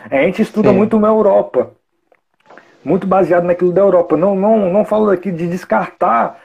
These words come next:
Speaker 1: tudo que foi dito lá, né? Mas a gente tem muita produção aqui também que é importante, que é importante estar discutindo na graduação, né? É, eu, eu me vejo muitas vezes na necessidade de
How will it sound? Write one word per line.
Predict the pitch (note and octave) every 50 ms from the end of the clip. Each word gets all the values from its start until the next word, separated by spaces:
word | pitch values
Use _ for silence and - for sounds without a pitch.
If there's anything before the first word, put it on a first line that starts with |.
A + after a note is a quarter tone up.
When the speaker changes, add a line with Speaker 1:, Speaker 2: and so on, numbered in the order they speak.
| - - _ -
Speaker 1:
tudo | F3+ F#3+ F#3+
que | F3 F3
foi | - - F3 E3
dito | C#3 C#3 F3 E3+ - D3+
lá, | C3 B2+ B2 B2 B2
né? | B2+ C3
Mas | C#3 D3 D#3 D#3+ D#3
a | F3+
gente | G3 F#3+ - -
tem | - F#3+ G3+ A3
muita | A3+ G#3 G3+ A#3 A3+ A3+
produção | A3+ G3+ G3+ F3+ - - F#3 F#3
aqui | F3+ F3 - F#3
também | F3 F#3 E3 E3 F3 F#3
que | F3+ -
é | F3 E3
importante, | D#3+ - D3 - - - - C3 A#2+ A2+ A2 - - - _ _ - - _ _
que | - D3+
é |
importante | D#3+ - E3+ F3 F3 - G3 F#3+
estar | - - F#3
discutindo | F3 - - E3 D#3 - D#3 D#3 D3+
na | D3+ D3+
graduação, | C#3+ C#3+ C#3 C3 C#3+ C#3+ C3+ - - - B2 A#2 A#2 A#2+
né? | C3+ E3+ F3+ - - _ _ - - - - - -
É, | - C3 C3 C3+ C#3+
eu, | D3 E3+ G3 F#3+ E3 F#3
eu | E3+ E3+ G3
me | G#3+ A3
vejo | F#3+ G#3 G3 F3 F#3
muitas | F#3+ G#3 G#3 G#3+ F3 C#3+
vezes | D#3+ G3 A3+ G#3 F3
na | F3+ F3+ F3
necessidade | F3+ F3 F#3 F3+ - - D#3+ D3 D#3 F#3 F#3 E3+
de | E3+ A3 -